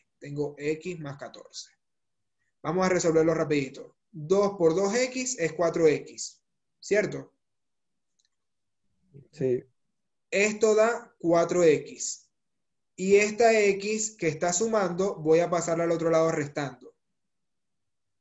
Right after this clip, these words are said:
Speaker 1: Si yo resto cuatro x menos una x, ¿cuánto me da?
Speaker 2: Tres x.
Speaker 1: Tres x. Entonces aquí tengo el resultado sería x al cuadrado más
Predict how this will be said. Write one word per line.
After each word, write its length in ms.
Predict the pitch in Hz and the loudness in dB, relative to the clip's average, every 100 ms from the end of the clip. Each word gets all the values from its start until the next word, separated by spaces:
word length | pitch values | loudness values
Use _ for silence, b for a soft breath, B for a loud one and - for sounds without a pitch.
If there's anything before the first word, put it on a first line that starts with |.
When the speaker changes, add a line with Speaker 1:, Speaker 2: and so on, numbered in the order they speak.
| _ _ _ _ _ | _ _ _ _ _
Speaker 1:
Si 280 | - 175 | -6 0
yo 140 | 185 196 | 4 4
resto 500 | 196 175 - 147 143 | 4 2 2 -4 0
cuatro 420 | 185 196 202 208 | 2 2 4 2
x 280 | 196 - 151 | 2 0 -4
menos 280 | 165 165 160 | -4 -4 -2
una 260 | 196 214 | 0 0
x, 220 | 220 220 208 | 0 -4 -8
¿cuánto 260 | 175 165 | -8 -6
me 120 | 175 | -4
da? 220 | 143 117 _ _ _ _ _ _ _ _ - | -4 -6 _ _ _ _ _ _ _ _ -8
Speaker 2:
Tres 300 | 131 127 120 | -2 0 0
x. 160 | 120 139 _ _ _ _ _ _ - | -4 -10 _ _ _ _ _ _ -8
Speaker 1:
Tres 240 | 151 151 143 135 | 2 2 2 -6
x. 300 | - 127 - | -10 -16 -14
Entonces 360 | 147 151 151 180 | -10 -8 -6 -4
aquí 180 | 175 202 | -4 -2
tengo 560 | 202 170 180 190 - _ | -4 -4 -6 -8 -12 _
el 160 | 147 143 | -14 -10
resultado 460 | 143 139 139 147 | -8 -8 -6 -6
sería 360 | 147 180 165 165 | -4 -2 0 -2
x 320 | 147 147 156 | -4 -6 -6
al 140 | 143 139 | -6 -8
cuadrado 760 | 139 143 180 196 202 208 208 _ _ _ _ _ _ _ - | -8 -4 -2 0 -2 -6 -14 _ _ _ _ _ _ _ -12
más 840 | 143 151 175 196 208 220 - _ | -8 -4 0 0 0 -2 -6 _